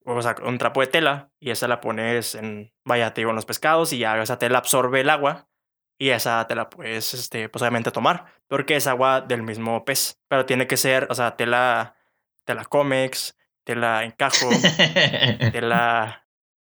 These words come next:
Speaker 1: de Joir.
Speaker 2: <laughs> Ay, ay, ay.
Speaker 1: Tela Taxco.
Speaker 2: Fíjate que es interesante, o sea, el, el ver telas todo el día está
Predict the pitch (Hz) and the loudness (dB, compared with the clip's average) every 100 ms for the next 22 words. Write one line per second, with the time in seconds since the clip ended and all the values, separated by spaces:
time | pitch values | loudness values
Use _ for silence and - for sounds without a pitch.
0 | _ 131 - 135 131 131 131 - _ - | _ -4 0 2 4 2 -2 -8 _ -20
1 | - - - 165 - - 359 165 202 - | -12 -10 -4 2 2 2 0 2 2 2
2 | 143 - 151 - 135 - _ _ _ - | 0 0 -2 -6 -8 -16 _ _ _ -20
3 | _ _ _ - 139 202 214 151 - 214 | _ _ _ 0 4 6 6 4 2 4
4 | 226 175 147 - 135 135 151 143 135 175 | 4 4 2 0 2 4 6 4 4 4
5 | - - 480 - 480 - - - _ _ | 4 2 2 2 0 0 -10 -12 _ _
6 | _ _ _ _ _ - 131 135 143 143 | _ _ _ _ _ -2 2 4 4 4
7 | 123 170 - - 156 - - 143 143 143 | 2 0 -4 -2 0 -2 0 -2 -2 -8
8 | - - _ - 165 - - - - - | -20 -20 _ 2 2 0 -10 -6 -6 -6
9 | _ _ _ 147 185 185 180 156 156 143 | _ _ _ 2 4 4 2 4 4 6
10 | 135 127 123 123 175 180 147 139 170 180 | 6 6 4 2 2 2 4 4 4 4
11 | 165 131 135 131 123 87 120 127 151 160 | 4 4 4 4 4 4 4 6 4 4
12 | 170 170 175 165 170 175 165 165 170 165 | 2 4 4 2 2 4 4 4 2 2
13 | 160 151 147 143 135 | 2 4 4 2 0